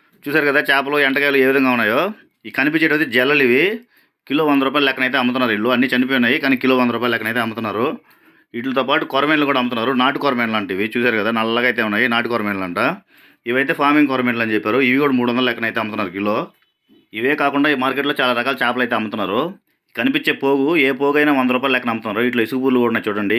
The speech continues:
ఏదైనా వంద రూపాయలు ఇవైతే. ఈ కొరమేన్లు అయితే కిలో మూడు వందల లెక్కనైతే అమ్ముతున్నారు. వీటితో పాటు ఈ మార్కెట్లో సముద్రపు రొయ్యలు, సముద్రపు ఎంటకాయలు, సముద్రపు చేపలు కూడా అమ్ముతున్నారు. చూశారు కదా, ఇవన్నీ సముద్రం నుంచి తెచ్చినటివి. మామూలుగా ఇవన్నీ చనిపోయినటివి,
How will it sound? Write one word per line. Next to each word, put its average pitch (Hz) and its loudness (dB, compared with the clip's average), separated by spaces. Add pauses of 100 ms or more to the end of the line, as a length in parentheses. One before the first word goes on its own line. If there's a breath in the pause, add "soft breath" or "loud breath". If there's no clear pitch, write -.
(120)
ఏదైనా 120 2
వంద 117 -2
రూపాయలు 110 0
ఇవైతే. 95 -2 (800 soft breath)
ఈ 131 -4 (100)
కొరమేన్లు 147 2
అయితే 147 0
కిలో 147 2
మూడు 131 2
వందల 131 0
లెక్కనైతే 120 0
అమ్ముతున్నారు. 107 -2 (1040 soft breath)
వీటితో 127 -4
పాటు 156 2
ఈ 160 2
మార్కెట్లో 147 2
సముద్రపు 147 0
రొయ్యలు, 143 4
సముద్రపు 131 0
ఎంటకాయలు, 131 0
సముద్రపు 127 2
చేపలు 120 2
కూడా 117 2
అమ్ముతున్నారు. 107 -4
చూశారు 107 2
కదా, 110 2
ఇవన్నీ 117 0
సముద్రం 120 2
నుంచి 104 0
తెచ్చినటివి. 98 0 (640 loud breath)
మామూలుగా 131 4
ఇవన్నీ 139 2
చనిపోయినటివి, 131 2